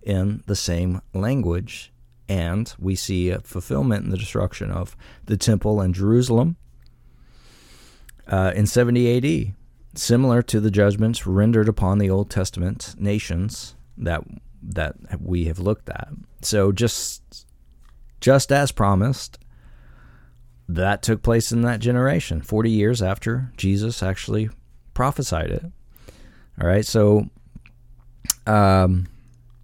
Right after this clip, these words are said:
while there is that biblical, ample biblical precedent of apocalyptic and cloud coming,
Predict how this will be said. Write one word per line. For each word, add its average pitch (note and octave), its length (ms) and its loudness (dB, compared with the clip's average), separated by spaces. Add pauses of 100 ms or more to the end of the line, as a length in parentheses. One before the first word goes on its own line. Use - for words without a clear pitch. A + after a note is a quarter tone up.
(1080)
while A2 500 6
there A2 240 4
is A2 260 2
that G2 280 -2 (760)
biblical, G#2+ 680 0 (240)
ample C3+ 380 0 (280)
biblical A2+ 680 0 (120)
precedent G2 540 -2
of F#2 180 -2
apocalyptic G2 1000 -4
and G2 160 -8
cloud F#2 400 -2
coming, F#2 440 -4